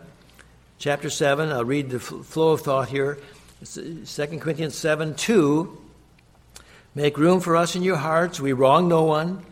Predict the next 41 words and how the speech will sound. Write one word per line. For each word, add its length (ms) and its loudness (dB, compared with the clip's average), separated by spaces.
We 100 -2
corrupted 460 4
no 180 6
one. 240 2
We 80 -2
took 180 0
advantage 400 2
of 80 -2
no 160 2
one. 360 -2
I 40 -10
do 140 2
not 200 2
speak 300 0
to 80 -4
condemn 480 2
you, 360 -2
but 120 -4
I 80 4
have 120 0
said 240 4
before 480 2
that 240 -2
you 160 2
are 160 4
in 120 0
our 140 4
hearts 460 2
to 120 -6
die 360 4
together 440 2
and 120 0
to 100 -2
live 380 2
together. 500 -8
Great 300 6
is 140 4
my 180 0
confidence 560 -4
in 100 -2
you. 320 -4